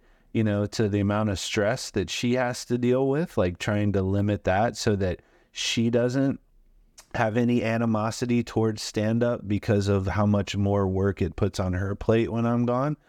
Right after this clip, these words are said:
You know, like, all that stuff, like, adds up to reducing overall stress in our house, which makes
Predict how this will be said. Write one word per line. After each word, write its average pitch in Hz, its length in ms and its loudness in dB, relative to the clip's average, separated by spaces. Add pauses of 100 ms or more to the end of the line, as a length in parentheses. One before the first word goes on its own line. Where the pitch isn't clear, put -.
(420)
You 110 120 0
know, 110 120 2
like, 104 220 0
all 117 160 2
that 135 260 2
stuff, 127 460 0
like, 98 260 0
adds 104 380 0
up 117 280 0
to 101 540 0
reducing 107 800 2
overall 104 480 2
stress 117 540 -2
in 98 100 2
our 90 160 0
house, 87 460 -4 (420)
which 104 300 0
makes 101 420 2